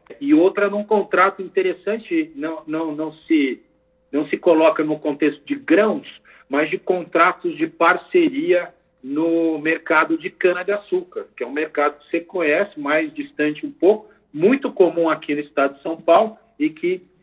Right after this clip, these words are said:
de certa forma, teve ali uma discussão que nós vamos trabalhar. No, no contexto que a gente encontra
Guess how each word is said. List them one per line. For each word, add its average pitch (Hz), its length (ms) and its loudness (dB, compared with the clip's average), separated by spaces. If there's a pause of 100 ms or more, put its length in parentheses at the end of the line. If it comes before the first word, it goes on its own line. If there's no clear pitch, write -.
de - 140 -20
certa 175 360 4
forma, 165 260 -2
teve 160 300 0
ali 147 180 2
uma 156 180 -4
discussão 151 480 -6
que - 80 -18
nós 160 160 -4
vamos 156 160 -8
trabalhar. 165 480 2 (420)
No, 226 280 -2
no 254 200 0
contexto 190 720 0 (380)
que 160 120 0
a 151 120 4
gente 202 360 -4
encontra 131 760 -2